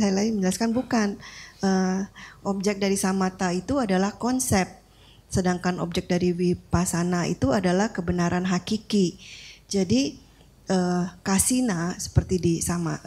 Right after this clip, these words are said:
di meditasi samatha itu, kasina itu adalah objek. Anapas-, eh,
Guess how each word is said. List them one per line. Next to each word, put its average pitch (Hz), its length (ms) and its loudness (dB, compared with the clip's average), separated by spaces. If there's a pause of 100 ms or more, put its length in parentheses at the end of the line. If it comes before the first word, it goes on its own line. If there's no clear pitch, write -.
di 165 240 2
meditasi 170 480 0
samatha 170 480 -2
itu, 220 480 0 (320)
kasina 202 400 2
itu 190 240 0
adalah 190 480 0
objek. 214 560 0 (380)
Anapas-, 196 560 2
eh, 170 380 -2